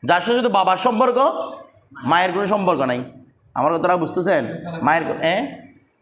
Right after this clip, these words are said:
খালা, খালা সম্পর্ক মানে বাবার শালী আর কি। এটার সাথে মায়ের কোনো, মা, মা পরবর্তী,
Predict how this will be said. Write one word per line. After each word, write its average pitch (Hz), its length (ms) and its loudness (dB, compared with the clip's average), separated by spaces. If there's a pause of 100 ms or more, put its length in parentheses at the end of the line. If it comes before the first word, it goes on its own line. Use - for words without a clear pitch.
(460)
খালা, 226 220 2
খালা 226 320 0
সম্পর্ক 240 280 -2
মানে 226 160 0
বাবার 185 240 0
শালী 208 280 0
আর 185 100 0
কি। 160 160 -4 (520)
এটার 202 160 2
সাথে 214 200 0
মায়ের 185 240 2
কোনো, 185 180 0
মা, 180 260 2
মা 175 200 2
পরবর্তী, 175 360 0